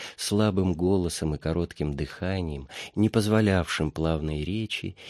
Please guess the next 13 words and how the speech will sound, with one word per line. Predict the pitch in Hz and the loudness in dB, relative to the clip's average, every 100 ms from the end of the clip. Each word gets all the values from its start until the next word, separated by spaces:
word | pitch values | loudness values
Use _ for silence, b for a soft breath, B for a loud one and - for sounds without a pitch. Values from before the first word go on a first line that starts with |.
| B | B
и | - 98 | 0 0
длинных | 87 90 104 104 95 85 | 2 2 2 2 0 -2
закруглённых | 87 - 82 82 87 85 78 - | -4 -4 -4 -2 0 -2 -4 -6
периодов, | 76 76 87 101 78 67 - _ B B B - | -6 -4 -4 -6 -8 -10 -16 _ B B B 0
он | 104 110 | 2 4
не | 107 107 | 4 4
мог | 101 104 - | 2 0 -4
рассчитывать | 92 - - 80 78 76 - | -6 -4 -4 -4 -6 -8 -6
на | 69 67 | -6 -8
эффект. | - 65 65 - - _ _ _ _ B B B B B | -10 -12 -12 -18 -20 _ _ _ _ B B B B B
В | 80 | 4
довершении | 95 101 98 - 135 113 76 | 6 6 4 2 2 2 -2
всего | - - - - | -4 -6 -8 -12